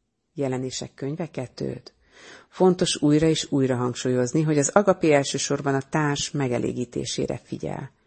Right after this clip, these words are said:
Első Korintuszi levél tíz huszonnégy. A nem üdvözült emberek a bensőjükben lévő ürességet minden egyébbel, sokszor helytelen dolgokkal igyekeznek betölteni. De nincs az a pénz, hobbi vagy káros szenvedély,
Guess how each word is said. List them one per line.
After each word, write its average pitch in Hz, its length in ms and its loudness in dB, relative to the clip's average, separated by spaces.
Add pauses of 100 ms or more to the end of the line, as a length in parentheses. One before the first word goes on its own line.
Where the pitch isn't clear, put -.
(240)
Első 135 380 -2
Korintuszi 185 560 0
levél 190 320 0
tíz 139 260 -2
huszonnégy. 127 720 -4 (1200)
A 151 80 0
nem 240 200 8
üdvözült 135 500 2
emberek 151 420 2
a 139 60 2
bensőjükben 127 720 2
lévő 123 320 2
ürességet 139 720 2
minden 196 320 6
egyébbel, 131 640 0
sokszor 143 540 0
helytelen 131 560 2
dolgokkal 113 440 0
igyekeznek 113 600 -2
betölteni. - 680 -4 (800)
De 175 100 6
nincs 254 220 10
az 190 100 6
a 185 80 8
pénz, 160 680 4
hobbi 151 760 2
vagy 139 240 0
káros 156 320 4
szenvedély, 117 760 0